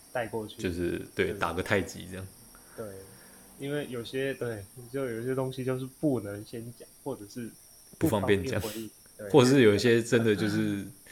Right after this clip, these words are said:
Speaker 2: <laughs> 我觉得就是整个社会生活的算是艺术吗？
Speaker 1: 算了，因为说真的啊，就是我刚好就是反问你一下，假如这种状况，就是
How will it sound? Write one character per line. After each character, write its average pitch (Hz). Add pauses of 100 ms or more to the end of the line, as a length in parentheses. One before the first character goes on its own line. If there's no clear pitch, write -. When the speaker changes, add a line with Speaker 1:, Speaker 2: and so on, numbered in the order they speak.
(240)
Speaker 2:
<laughs> -
我 101
觉 110
得 123
就 135
是 147 (480)
整 92
个 101
社 117
会 98 (220)
生 104
活 90 (200)
的 87 (960)
算 104
是 101
艺 98
术 98
吗？ 82 (720)
Speaker 1:
算 147 (100)
了， 98
因 175
为 208
说 -
真 156
的 135
啊， 98 (320)
就 175
是 180
我 131
刚 135
好 110
就 127
是 135
反 104
问 123
你 110
一 95
下， - (140)
假 117
如 123
这 -
种 123
状 143
况， 123
就 139
是 156